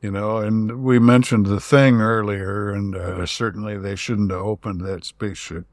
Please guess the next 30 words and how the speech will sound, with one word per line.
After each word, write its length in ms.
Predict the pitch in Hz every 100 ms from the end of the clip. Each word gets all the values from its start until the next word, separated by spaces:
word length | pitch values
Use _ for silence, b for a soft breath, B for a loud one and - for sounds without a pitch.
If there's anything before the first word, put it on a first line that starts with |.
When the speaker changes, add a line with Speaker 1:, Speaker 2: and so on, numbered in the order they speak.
| -
Speaker 1:
that 160 | 78
was 180 | 87 87
under 260 | 92 85 85
the 160 | 82 -
ice. 480 | 87 92 - - - _ -
Speaker 2:
Well, 220 | 165 170 170
<laughs> 60 | -
and 160 | 208
the 100 | 175
other 260 | 202 262 208
thing 240 | 160 160 143
that 160 | 127
really 280 | 131 135 131
reminded 500 | 117 117 120 123 123
me 120 | 117
of 180 | 110 104
having 380 | 127 123 127 117
this 280 | 107 104 - - 147
capsule 420 | 131 120 - 117
that 80 | 113
you're 80 | 107
trying 200 | 127 113
to 60 |
get 140 | 110 107
into 380 | 110 110 120 110
and 100 | 107
ends 160 | 104
up 140 | 110 113
having 280 | 104 107 104
multiple 580 | 104 117 110 107 101